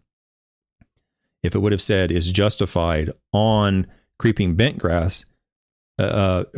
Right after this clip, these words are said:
or it, it was, it was found to be justified on creeping bent grass during the first year, but not the second year, 'cause here it is in the second year right down here, and it's, it didn't, right down here. Let's see if I can draw on this. I've been doing this lately. I don't know if I can do it right here. Okay. It wa-, it wa-, it wasn't, uh,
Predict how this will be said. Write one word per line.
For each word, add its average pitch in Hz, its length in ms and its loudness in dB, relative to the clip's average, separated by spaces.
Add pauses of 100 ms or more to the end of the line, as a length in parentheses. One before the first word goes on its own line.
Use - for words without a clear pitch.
(120)
or 101 160 0
it, 104 200 0
it 113 120 2
was, 131 260 4
it 107 140 0
was 110 300 2
found 87 260 0
to 87 80 0
be 85 60 0
justified 87 340 0
on 82 40 -2
creeping 87 220 -2
bent 85 140 0
grass 85 180 0
during 90 180 0
the 85 60 0
first 92 260 -2
year, 90 80 -2
but 85 120 0
not 85 140 -2
the 92 60 -4
second - 340 0
year, 80 300 -2
'cause 85 180 -2
here 98 180 2
it 98 60 2
is 90 120 0
in 90 60 0
the 85 40 0
second - 320 0
year 80 120 0
right 82 100 -2
down 82 140 0
here, 120 180 2
and 87 80 0
it's, - 140 -2
it 92 200 -2
didn't, 92 280 -2 (160)
right 92 160 -2
down 90 140 0
here. 107 280 0 (640)
Let's - 100 -2
see - 60 -2
if - 80 -4
I 71 60 -2
can 69 140 -2
draw 71 220 0
on 69 140 -2
this. 69 240 -2
I've - 80 -6
been - 100 -2
doing - 200 -2
this - 180 -2
lately. - 200 -4
I 73 40 -2
don't 73 160 -2
know 71 60 -2
if - 60 -8
I - 40 -4
can 69 100 -2
do 71 140 -2
it - 60 -10
right 85 200 0
here. 101 360 0 (960)
Okay. 90 340 0 (340)
It 113 120 2
wa-, 110 120 4
it 120 200 2
wa-, 104 120 0
it 104 180 2
wasn't, 110 480 0 (240)
uh, 80 300 0